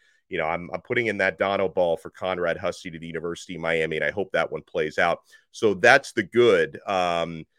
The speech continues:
you know, this is, is not so good, uh, when it comes to the transfer portal. Tumise Adele appears to be headed to Michigan State,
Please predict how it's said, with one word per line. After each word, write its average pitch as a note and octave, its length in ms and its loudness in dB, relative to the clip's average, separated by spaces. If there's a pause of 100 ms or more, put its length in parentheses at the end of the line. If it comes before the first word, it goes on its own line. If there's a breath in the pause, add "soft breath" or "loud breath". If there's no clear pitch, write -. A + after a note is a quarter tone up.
(140)
you A2+ 80 -2
know, G2 100 4
this E3+ 300 2
is, A2 240 -10
is G#2+ 200 -6
not A#2+ 260 2
so F#2+ 340 -4
good, D#2 360 0 (160)
uh, E2+ 260 0
when F2+ 180 -2
it - 80 -4
comes G2+ 260 -8
to F#2+ 100 -8
the D#2+ 80 -10
transfer G2+ 500 -4
portal. D#2 520 -6 (1400)
Tumise D3+ 720 2
Adele G#2+ 720 4 (180)
appears B2+ 460 -2
to A2 80 -12
be G#2+ 100 -6
headed G#2 340 0
to F#2+ 120 -6
Michigan F2 500 -4
State, D2+ 460 -6